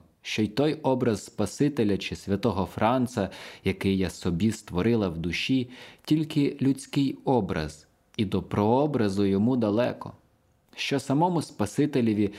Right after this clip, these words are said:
цей мій внутрішній образ здався б таким самим дурним і примітивним, як мені здаються ті солодкаві підробки.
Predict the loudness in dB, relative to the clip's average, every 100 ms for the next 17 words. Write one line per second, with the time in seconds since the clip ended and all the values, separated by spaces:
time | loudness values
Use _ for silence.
0 | -14 -20 -10 0 2 2 0 0 2 2
1 | 2 2 0 -2 -4 -2 -4 -4 -4 0
2 | 0 2 0 -2 -6 -20 -20 -20 -20 _
3 | -8 -4 0 0 -2 -4 -4 -6 _ _
4 | -8 -4 -2 0 0 2 2 2 2 2
5 | 2 4 4 2 -2 -8 -2 0 0 -2
6 | 0 0 2 0 -2 -6 -16 -4 -4 0
7 | 2 2 0 0 2 2 0 -4 -8 -2
8 | 0 0 -2 -4 -4 -6 -2 0 0 -2
9 | -4 -2 0 -2 -4 -12